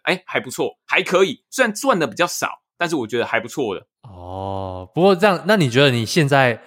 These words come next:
Speaker 2: 呃，回头过去看，你会后悔吗？你会后悔，就是比如说你现在过去可能几个月前拍的那些 GameFi，全部都，应该都，应该都报，该报的都报差，差不多吧？就是你会后悔去介绍那些东西吗？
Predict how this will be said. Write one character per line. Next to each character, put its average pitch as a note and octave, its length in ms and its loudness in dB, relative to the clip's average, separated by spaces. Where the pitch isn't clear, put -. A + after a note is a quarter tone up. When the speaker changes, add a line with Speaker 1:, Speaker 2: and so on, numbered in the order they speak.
Speaker 2:
呃， G2 480 -4
回 B2 240 0
头 A#2+ 200 2
过 A#2+ 220 0
去 A2+ 160 -4
看， G2 340 -4
你 A#2 80 -4
会 C3 80 4
后 C3+ 240 2
悔 F#2+ 240 -6
吗？ E2+ 320 -16
你 A#2+ 80 -2
会 C#3 40 0
后 D3 180 4
悔， G2+ 100 2
就 A#2 100 -6
是 C3+ 160 2
比 A2 120 -4
如 G#2 40 -2
说 B2 240 2
你 A2+ 100 -4
现 C3 140 0
在 C3+ 80 0
过 C3 180 2
去 A#2+ 160 -2
可 A2 80 -6
能 G2 140 -4
几 G2+ 100 -10
个 G2+ 80 -6
月 A#2+ 140 0
前 G2+ 160 -8
拍 G2+ 200 -6
的 G2 80 -6
那 G2 60 -6
些 G2 80 -10
GameFi， G2 420 -4
全 G#2+ 120 -6
部 G#2+ 60 -2
都， A2 240 2
应 B2+ 100 -10
该 C3 80 0
都， C3 80 -4
应 C#3+ 80 -2
该 D3 140 4
都 - 80 0
报， C#3+ 240 2
该 C#3+ 100 2
报 C#3+ 140 4
的 A#2 60 4
都 A#2 100 4
报 A2+ 180 2
差， G#2+ 200 -2
差 G#2+ 120 -2
不 G#2+ 60 -2
多 G2 180 -2
吧？ F#2 180 -8
就 D3 100 -2
是 C#3+ 60 2
你 A#2+ 80 2
会 D3+ 80 6
后 E3+ 200 4
悔 G#2 160 0
去 A2+ 120 -6
介 G#2+ 180 -4
绍 G2+ 140 -4
那 G2 100 -6
些 G2 80 -10
东 F2+ 160 -12
西 G2 140 -16
吗？ G#2 160 -16